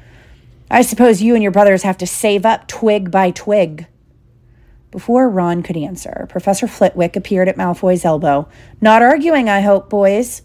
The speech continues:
he squeaked. "Potter's been sent a broomstick, Professor," said Malfoy quickly. "Yes, yes, that's right," said Professor Flitwick,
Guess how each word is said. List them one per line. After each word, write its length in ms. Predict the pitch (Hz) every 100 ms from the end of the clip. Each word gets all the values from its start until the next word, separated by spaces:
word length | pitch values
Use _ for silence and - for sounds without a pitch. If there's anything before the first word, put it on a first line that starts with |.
| _
he 160 | _ 185
squeaked. 540 | - - 180 - - - - - - _ _ _
"Potter's 380 | - 277 294 277
been 140 | 269 240
sent 220 | 269 254
a 40 |
broomstick, 640 | 208 233 262 277 - 196 -
Professor," 680 | 208 190 196 - 190 220 - _
said 280 | - 180
Malfoy 480 | 165 156 156 - 160
quickly. 520 | - 160 - 156 190 - - - - _ _ - _ _ - - - _ - - - - - - - - - - - - - - - - - - - - - - - - - - - - - - - - - - -
"Yes, 340 | - 302 311 -
yes, 300 | 214 185 -
that's 280 | 262 277 214
right," 260 | 165 -
said 240 | - 185 156
Professor 420 | 175 185 - 180
Flitwick, 540 | - 175 170 185 -